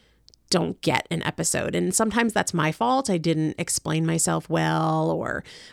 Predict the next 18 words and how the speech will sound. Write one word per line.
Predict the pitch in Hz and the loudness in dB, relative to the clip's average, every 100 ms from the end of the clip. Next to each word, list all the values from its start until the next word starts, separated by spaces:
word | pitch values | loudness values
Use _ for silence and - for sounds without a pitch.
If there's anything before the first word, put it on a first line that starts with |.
| - | -4
um, | 151 147 147 165 175 | -2 -2 -2 -4 -2
other | - 220 | 0 0
times | - 254 226 | 0 0 0
we're | 208 | -2
just, | 208 190 | -4 -2
we're | |
just | 190 190 | -2 2
not | 180 | 4
on | 185 | 4
the | 180 | 2
same | 175 170 170 160 _ | 2 2 0 -4 _
page, | - 269 - - - | -2 0 0 -4 -6
which | - | -2
is | - | -2
completely | 180 165 - - 339 - | -2 -4 -4 0 2 2
fine. | - 151 143 160 214 - - - - - | 0 -2 -2 -2 -2 -4 -14 -20 -20 -20
But, | - 175 180 170 - | -8 0 2 2 0
uh, | 180 170 165 165 170 | 2 2 2 2 0